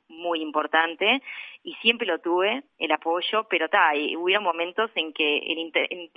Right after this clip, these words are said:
internet no era tan, este, eficaz como ahora, que tenemos un teléfono donde podemos hablar por teléfono a cualquier parte del mundo,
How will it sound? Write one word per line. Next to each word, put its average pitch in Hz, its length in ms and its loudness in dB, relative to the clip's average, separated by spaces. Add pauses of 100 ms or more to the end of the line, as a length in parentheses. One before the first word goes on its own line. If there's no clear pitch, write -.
internet 185 480 0
no 180 180 0
era 185 240 4
tan, 185 300 2
este, 165 300 0
eficaz 180 340 -2
como 160 240 2
ahora, 190 640 4
que 170 100 -2
tenemos 175 380 -2
un 175 80 -16
teléfono 165 480 2
donde 151 420 0 (300)
podemos 175 400 0
hablar 175 300 4
por 170 160 -2
teléfono 170 400 0
a - 20 2
cualquier 156 260 2
parte 170 220 2
del 156 140 -2
mundo, 185 420 0